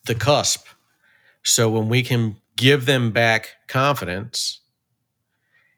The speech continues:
and then show them a pathway to eliminate the pain that they're feeling and then get them back on the road of life, they can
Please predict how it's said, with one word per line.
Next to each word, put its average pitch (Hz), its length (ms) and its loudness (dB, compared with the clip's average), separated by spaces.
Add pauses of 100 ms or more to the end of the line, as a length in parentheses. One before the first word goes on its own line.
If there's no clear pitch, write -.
(160)
and 110 320 0
then 104 600 -2
show 143 480 2
them 110 580 -2 (140)
a 107 80 -2
pathway 110 920 0 (720)
to 104 680 -2 (280)
eliminate 123 560 2
the 117 80 -2
pain 117 300 0
that 107 100 -2
they're 98 140 -4
feeling 101 480 -2 (2250)
and 113 160 0
then 110 160 0
get 135 200 2
them 131 140 0
back 120 300 2
on 113 80 2
the 107 80 -2
road 107 240 0
of 90 80 -6
life, 117 560 -2 (2500)
they 120 180 2
can 110 380 -2